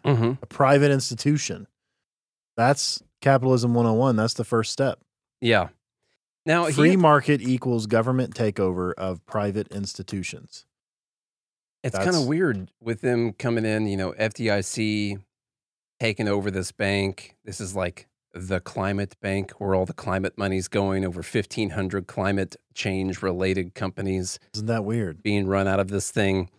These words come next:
Speaker 1: I, I'm not saying there's any, that has anything to do with anything.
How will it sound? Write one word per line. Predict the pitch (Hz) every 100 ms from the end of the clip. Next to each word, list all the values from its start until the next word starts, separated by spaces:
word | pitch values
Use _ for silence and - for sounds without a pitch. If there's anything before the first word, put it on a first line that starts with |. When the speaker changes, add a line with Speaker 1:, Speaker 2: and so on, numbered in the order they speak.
| _ _ _
Speaker 1:
I, | 123 123 - _ _ _ _ _ _ _ _ -
I'm | 113
not | 131 156
saying | - - 185 127 98
there's | 98 104
any, | 98 95
that | - 95
has | 95 92
anything | 113 139 156 147
to | 135
do | 147
with | 151 147
anything. | 117 -